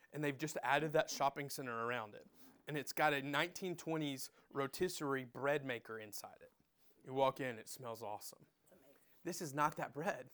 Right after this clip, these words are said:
Speaker 2: <laughs>
Speaker 1: This is pressed bread because it couldn't have any yeast in it. It is a cracker. It's laid out in twelve, and is,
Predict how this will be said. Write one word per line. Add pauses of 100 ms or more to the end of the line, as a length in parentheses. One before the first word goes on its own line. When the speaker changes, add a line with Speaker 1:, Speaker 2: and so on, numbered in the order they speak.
(140)
Speaker 2:
<laughs> (1500)
Speaker 1:
This
is
pressed
bread
because
it
couldn't
have
any
yeast
in
it. (340)
It
is
a
cracker. (1600)
It's
laid
out
in
twelve, (1900)
and
is,